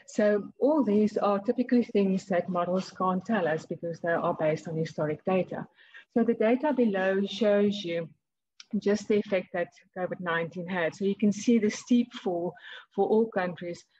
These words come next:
Australia, Japan, and Singapore. And this has never been seen before. So because models depend on previous data and that data doesn't exist, um, judgment becomes much more important in forecasting under these circumstances.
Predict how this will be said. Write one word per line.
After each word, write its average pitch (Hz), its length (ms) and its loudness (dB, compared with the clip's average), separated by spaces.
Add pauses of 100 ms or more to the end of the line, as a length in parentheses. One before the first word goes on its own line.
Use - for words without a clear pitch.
(120)
Australia, 196 680 0
Japan, 170 840 -4
and 165 380 -2
Singapore. 170 640 0 (400)
And 175 180 0
this 208 180 0
has 202 200 -2
never 170 280 -4
been 160 160 -4
seen 156 300 -4
before. 156 460 -4 (1300)
So 233 280 2
because 285 380 0
models 233 440 2
depend 196 460 -2
on 175 300 -4
previous 175 680 0 (100)
data 180 480 0
and 175 180 -4
that 185 220 -2
data 175 320 -2
doesn't 160 360 -4
exist, - 560 -2 (420)
um, 185 260 0 (380)
judgment 226 560 0
becomes 180 440 -10
much 165 300 -8
more 165 180 -4
important 165 760 -2
in 165 240 -6
forecasting 165 760 0
under 160 300 2
these 156 340 -4
circumstances. 160 960 -2